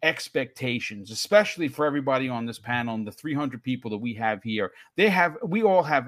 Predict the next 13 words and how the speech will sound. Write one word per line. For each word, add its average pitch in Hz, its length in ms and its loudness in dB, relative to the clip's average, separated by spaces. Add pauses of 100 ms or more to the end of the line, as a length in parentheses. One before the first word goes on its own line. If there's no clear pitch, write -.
very 143 520 2
high 135 280 0
expectations 120 1080 -8 (360)
for 214 420 4
Microsoft. 104 680 -2 (220)
Th-, 139 160 -2
th-, 156 160 -6
there's, 131 280 4
after 156 340 2
last 165 420 2
year's, 160 520 -2
uh, 131 260 4
showing, 131 640 -2